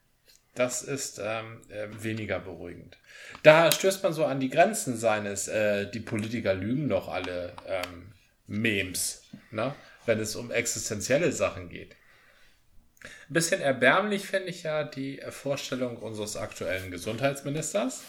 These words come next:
der Herr Spahn. Ähm, gerade in dem Augenblick, wo er als Gesundheitsminister wirklich gefordert wäre und so Qualitäten eines,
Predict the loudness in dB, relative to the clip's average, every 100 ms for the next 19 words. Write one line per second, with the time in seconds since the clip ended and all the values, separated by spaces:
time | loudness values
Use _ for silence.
0 | -20 -20 -16 -4 0 2 2 0 0 0
1 | 0 -2 -4 -10 -20 -20 -20 -6 0 0
2 | 0 0 6 6 6 0 -4 0 0 2
3 | 6 6 6 0 0 -2 0 2 2 0
4 | -2 -6 -4 0 2 6 6 6 4 -8
5 | -8 -2 -2 0 -2 -2 -4 -6 2 4
6 | 4 2 0 -2 -2 -6 -8 -12 -14 -8
7 | -8 -8 0 0 0 -2 -4 -4 -6 -4
8 | -4 -4 -4 -6